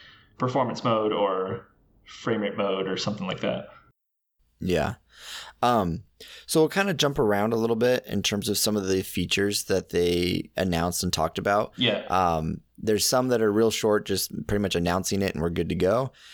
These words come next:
Speaker 2: And then there's some that we can go a little bit further in depth with. Um, some things that were kind of interesting is they talked to, again, primarily developers on how they can create games, and they have a really awesome style transfer of ability.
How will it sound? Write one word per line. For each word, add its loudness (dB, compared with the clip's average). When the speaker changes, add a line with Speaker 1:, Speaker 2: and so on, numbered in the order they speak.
Speaker 2:
And 0
then 2
there's 0
some 2
that 0
we -2
can 0
go 4
a 4
little 2
bit -6
further 2
in -2
depth 0
with. -2
Um, 0
some 0
things 2
that 0
were 2
kind 0
of -2
interesting 0
is 2
they 0
talked -4
to, -2
again, -2
primarily 0
developers 0
on -2
how 0
they 0
can -12
create -4
games, -2
and 0
they 2
have 0
a 0
really 2
awesome -2
style 2
transfer -2
of -2
ability. 0